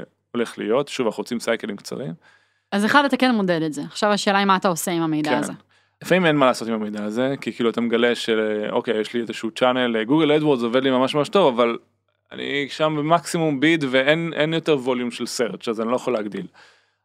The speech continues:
Speaker 1: אבל, אה, זה הוביל אותנו לגלות דברים מפתיעים. לדוגמה, אה, אני זוכר ספציפית דוגמה אחת, שה-R O I הראשוני,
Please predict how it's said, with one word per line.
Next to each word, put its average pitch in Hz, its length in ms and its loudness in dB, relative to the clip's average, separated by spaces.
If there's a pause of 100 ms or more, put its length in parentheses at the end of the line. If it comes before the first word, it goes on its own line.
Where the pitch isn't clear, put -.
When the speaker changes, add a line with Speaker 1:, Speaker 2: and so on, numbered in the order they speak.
(140)
Speaker 1:
אבל, 113 340 -2
אה, 110 520 0
זה 113 100 -4
הוביל 143 120 0
אותנו 196 160 2
לגלות 160 200 4
דברים 156 200 0
מפתיעים. 160 340 -2
לדוגמה, 165 540 0 (880)
אה, 110 460 -4
אני 113 140 -6
זוכר 117 260 -2
ספציפית 120 440 -8
דוגמה 120 280 0
אחת, 147 380 2
שה-R 110 1200 -8
O 139 380 4
I 147 540 4
הראשוני, 123 720 0